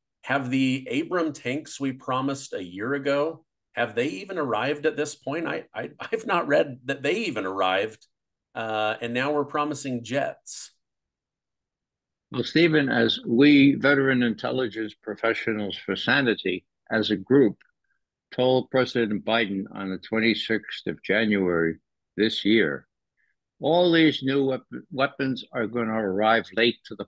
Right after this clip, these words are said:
Speaker 2: party, okay? They're gonna be too late. So you've done your homework. You know exactly the, the right question to ask. Now, what is the military saying? Well, let's remember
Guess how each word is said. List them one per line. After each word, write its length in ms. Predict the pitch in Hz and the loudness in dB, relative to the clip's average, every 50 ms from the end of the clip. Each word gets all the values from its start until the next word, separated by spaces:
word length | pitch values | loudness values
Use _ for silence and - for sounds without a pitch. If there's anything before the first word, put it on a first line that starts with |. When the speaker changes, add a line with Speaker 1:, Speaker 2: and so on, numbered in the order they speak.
| _ - | _ -2
Speaker 2:
party, 320 | 107 104 95 - 58 58 - _ _ _ _ _ _ _ | 0 0 0 0 -4 -8 -14 _ _ _ _ _ _ _
okay? 280 | - - - - 50 - _ _ _ _ _ _ _ _ _ _ | -20 -20 -18 -20 -20 -20 _ _ _ _ _ _ _ _ _ _
They're 120 | - 101 | -6 -4
gonna 220 | 101 120 113 110 101 | -2 0 -2 0 2
be 160 | 101 107 101 | 2 2 2
too 240 | 101 - - 110 104 | 2 0 -2 -2 0
late. 320 | 95 98 85 80 80 - | 0 0 0 0 -2 -4
So 180 | - - 107 117 - - | -4 -2 -2 -2 -2 -2
you've 300 | 226 139 135 160 175 160 | 0 2 2 2 2 2
done 200 | - 165 143 131 | 2 2 2 2
your 120 | 120 110 104 | 2 0 0
homework. 440 | 107 107 104 101 98 95 92 90 _ _ _ _ _ _ | -2 -2 -2 -2 -2 -4 -4 -6 _ _ _ _ _ _
You 120 | 117 127 | 0 2
know 160 | 131 127 120 110 | 2 2 0 -2
exactly 560 | 98 95 - 107 104 104 - - 104 104 104 | -2 -2 -2 -2 -2 -4 -4 -6 -6 -4 -4
the, 140 | 98 101 - | -6 -8 -8
the 120 | - 98 90 | -8 -6 -2
right 260 | 101 95 95 95 95 | 0 0 0 -2 -4
question 400 | _ 101 92 - - - 85 76 - | _ -6 -6 -6 -6 -8 -10 -6 -4
to 200 | - - - 82 | -4 -2 0 0
ask. 200 | 69 58 - - - - _ _ _ _ - | 0 -2 -4 -6 -12 -14 _ _ _ _ -2
Now, 300 | 131 127 113 78 55 - _ _ _ _ _ _ _ _ _ _ _ _ | 0 2 2 0 -2 -8 _ _ _ _ _ _ _ _ _ _ _ _
what 160 | - 196 294 | -6 -2 0
is 120 | 294 285 - | 0 0 2
the 100 | 262 233 | 2 2
military 540 | 226 226 226 202 170 - 127 104 92 78 | 4 4 4 2 2 2 2 2 2 2
saying? 460 | - - - 87 76 67 64 64 60 - _ _ _ _ _ _ _ _ _ _ _ _ _ | 0 -2 -2 -2 -2 -2 -4 -6 -12 -16 _ _ _ _ _ _ _ _ _ _ _ _ _
Well, 380 | - 147 151 151 147 - 226 233 220 190 - _ - _ _ _ _ _ _ _ _ _ _ _ - | -4 0 2 2 2 0 -2 -6 -14 -20 -20 _ -20 _ _ _ _ _ _ _ _ _ _ _ -4
let's 320 | 220 - - - - - | -2 -2 -2 -2 0 2
remember 680 | - 165 135 127 120 117 101 - 62 62 - - - - | 4 6 6 6 6 4 4 2 0 -2 -4 -8 -12 -18